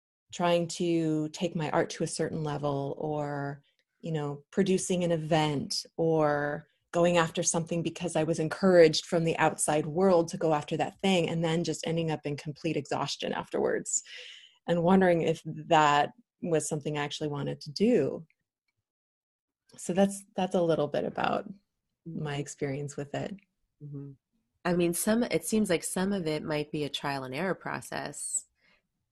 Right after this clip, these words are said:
Speaker 2: Well, for you, <laughs> but
Speaker 1: Yeah.
Speaker 2: also for, for a lot of us, and I think it's a natural part of our development to say, like, "Hey, I'm, maybe I'm just gonna see if I can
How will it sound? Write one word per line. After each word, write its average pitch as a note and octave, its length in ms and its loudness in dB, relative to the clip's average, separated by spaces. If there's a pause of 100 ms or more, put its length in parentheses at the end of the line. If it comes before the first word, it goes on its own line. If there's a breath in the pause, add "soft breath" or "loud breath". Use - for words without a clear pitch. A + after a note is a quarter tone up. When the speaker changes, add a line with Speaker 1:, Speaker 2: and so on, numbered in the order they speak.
Speaker 2:
Well, C3 160 -6
for - 180 -10
you, D#3 360 0 (120)
<laughs> - 100 -16
but G#3+ 140 10
Speaker 1:
Yeah. - 200 12
Speaker 2:
also G#3+ 560 12
for, F3 400 8 (260 loud breath)
for E3 160 4
a D3+ 80 6
lot F3 260 6
of E3+ 100 2
us, C#3+ 340 0 (960 loud breath)
and G#2+ 160 -8
I C3 60 -4
think D3 180 -4
it's C#3+ 140 -4
a C3 40 -4
natural C3 340 -4
part C#3+ 140 -4
of C3 60 -8
our B2+ 80 -6
development C3 540 0
to C3 100 -12
say, - 300 -8
like, - 260 -10 (100)
"Hey, F#3+ 120 -2
I'm, F#3 240 4 (540)
maybe A3 260 4
I'm G3 140 2
just E3+ 240 -4
gonna D3+ 260 -4 (720)
see C#3+ 600 0
if C#3 220 -6
I C#3 180 2
can D3+ 640 -2